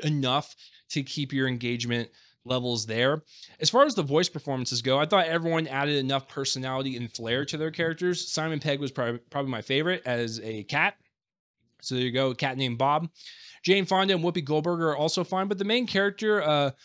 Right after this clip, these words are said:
Ava Nobelzada, I hope I pronounced that correctly, she was wonderful, very just charming and likable, and just a, a, a voice that brought so much just life into that, uh,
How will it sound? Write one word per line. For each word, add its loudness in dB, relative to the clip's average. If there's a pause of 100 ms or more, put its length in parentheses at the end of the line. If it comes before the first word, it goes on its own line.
(360)
Ava 4
Nobelzada, 2 (120)
I -6
hope -2
I -2
pronounced -4
that -2
correctly, 0
she 2 (180)
was -2
wonderful, -4
very 0
just -2
charming -2
and -2
likable, 0 (300)
and 0
just -2
a, 2 (100)
a, -4
a -8 (720)
voice 0
that 0
brought 0
so 4
much 0 (320)
just -2
life 0
into -4 (400)
that, 0
uh, 2